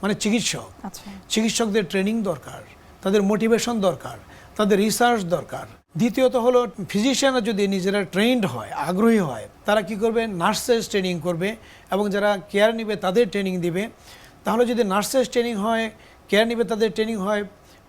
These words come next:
Speaker 1: পেশেন্টদের তারা যদি বোঝায় যে এটার কী কী উপকার, ভালো দিক কী, তাহলে রুগীরা মোটিভেটেড হবে। তবে রুগীরা যদি শুধু মোটিভেটেড হয়, তাতেই চলবে না, কারণ এই যে ফ্লুইড, এটার দাম এখনও বেশি এই দেশে, এবং সেই দাম যদি না কমানো যায়,
Speaker 2: হুম।
Speaker 1: তাহলে তো মানুষের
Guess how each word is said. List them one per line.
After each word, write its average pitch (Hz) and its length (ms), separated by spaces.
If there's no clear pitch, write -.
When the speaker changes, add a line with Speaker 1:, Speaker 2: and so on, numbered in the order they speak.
Speaker 1:
পেশেন্টদের 240 540
তারা 226 200
যদি 208 200
বোঝায় 208 540
যে 202 120
এটার 208 220
কী 247 140
কী 269 180
উপকার, 190 580
ভালো 220 340
দিক 196 300
কী, 127 160
তাহলে 226 220
রুগীরা 226 320
মোটিভেটেড 220 520
হবে। 180 280
তবে 226 180
রুগীরা 233 280
যদি 240 200
শুধু 240 260
মোটিভেটেড 208 580
হয়, 214 140
তাতেই 214 360
চলবে 160 320
না, 113 100
কারণ 208 200
এই 226 120
যে 226 100
ফ্লুইড, 214 440
এটার 202 300
দাম 196 340
এখনও 226 320
বেশি 202 280
এই 233 100
দেশে, 156 280
এবং 214 220
সেই 226 160
দাম 202 340
যদি 233 200
না 214 160
কমানো 226 380
যায়, 190 180
Speaker 2:
হুম। 180 80
Speaker 1:
তাহলে 220 260
তো 220 120
মানুষের 214 440